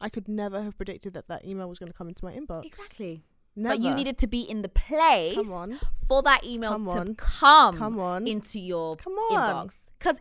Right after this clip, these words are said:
Speaker 2: if you hadn't, that
Speaker 1: It would've gone
Speaker 2: agent
Speaker 1: to
Speaker 2: would have gone
Speaker 1: somebody
Speaker 2: to somebody else
Speaker 1: There
Speaker 2: because
Speaker 1: we
Speaker 2: there
Speaker 1: go.
Speaker 2: wasn't nights
Speaker 1: Yeah.
Speaker 2: off.
Speaker 1: Yeah, yeah. And it would be with somebody else. And then it's just like, th-, what they call it, like, the butterfly effect,
Speaker 2: Mm.
Speaker 1: right? And, like, one little thing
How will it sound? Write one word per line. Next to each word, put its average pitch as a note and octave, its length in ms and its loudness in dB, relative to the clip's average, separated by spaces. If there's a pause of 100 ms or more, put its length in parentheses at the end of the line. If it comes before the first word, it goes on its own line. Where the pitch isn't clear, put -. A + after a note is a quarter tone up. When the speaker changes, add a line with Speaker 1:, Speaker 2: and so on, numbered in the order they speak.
Speaker 2:
if - 260 0
you E4+ 140 -2
hadn't, A#3+ 480 -2 (960)
that E4+ 140 4
Speaker 1:
It D4 60 0
would've D#4+ 160 6
gone C#4+ 80 6
Speaker 2:
agent C#4+ 100 8
Speaker 1:
to C#4 60 -2
Speaker 2:
would C#4+ 80 -2
have C#4+ 160 4
gone F4+ 100 6
Speaker 1:
somebody F#4+ 120 2
Speaker 2:
to F4 100 -10
somebody F4 400 -2
else F#4+ 240 0
Speaker 1:
There C#4+ 140 -10
Speaker 2:
because C4 80 -4
Speaker 1:
we C#4 60 -4
Speaker 2:
there C#4+ 160 2
Speaker 1:
go. B3+ 60 -8
Speaker 2:
wasn't D4+ 420 -4 (120)
nights A3 360 -2
Speaker 1:
Yeah. D4 60 0
Speaker 2:
off. A3+ 300 0
Speaker 1:
Yeah, G#3+ 240 -4 (120)
yeah. G#3+ 240 -4 (640)
And G3+ 100 -8
it F#3 60 -6
would F#3+ 80 -8
be G#3 140 -6
with G3 80 -10
somebody F#3+ 300 -8
else. F#3 260 -8
And G3+ 100 -10
then F#3 80 -6
it's G#3+ 160 -4
just A#3 140 -10
like, G#3 300 -4 (840)
th-, G#3 120 -12
what D4 80 -10
they G4 60 -4
call A4 140 -6
it, G4+ 60 -6
like, D3+ 80 -8
the A3 60 -12
butterfly A#3+ 420 -8
effect, B3+ 300 -10
Speaker 2:
Mm. C4 60 -8
Speaker 1:
right? B3 280 -2
And, G#3+ 120 -8
like, G3 160 -8
one G3+ 240 -6
little F#3 220 -8
thing F#3 680 -8